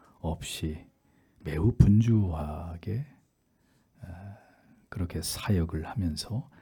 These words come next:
육체의 피로가 극도로 쌓여가고 있다는 것을 주님이 보셨기 때문입니다. 누가복음 구 장 십 절에는 주님께서 제자들을 데리고 이동한 장소가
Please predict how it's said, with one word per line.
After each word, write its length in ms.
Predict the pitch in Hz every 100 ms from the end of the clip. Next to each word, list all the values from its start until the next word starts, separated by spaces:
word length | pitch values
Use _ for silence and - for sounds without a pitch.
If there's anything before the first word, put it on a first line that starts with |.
| -
육체의 720 | 92 104 - - - 110 101 -
피로가 580 | - - 120 85 85 87 -
극도로 800 | 104 - _ 120 101 95 127 - _ _ _ -
쌓여가고 800 | - - 113 110 104 87 90 85
있다는 420 | 85 85 85 80
것을 540 | 80 80 - 107 131
주님이 380 | - 101 80 80
보셨기 500 | 82 107 - 110 -
때문입니다. 720 | - 87 82 82 82 - _ _ _ _ _ _ _ _ _ _ _ _ _
누가복음 500 | 110 110 113 110 117
구 160 | 117 -
장 260 | - 107 104
십 180 | - -
절에는 520 | 113 92 80 87 131 - _ _ _ _ _
주님께서 540 | - 117 127 107 120
제자들을 640 | 107 113 110 120 110 113 110
데리고 340 | 101 101 107
이동한 480 | 104 113 113 104 101
장소가 680 | 95 80 78 - 85 90 85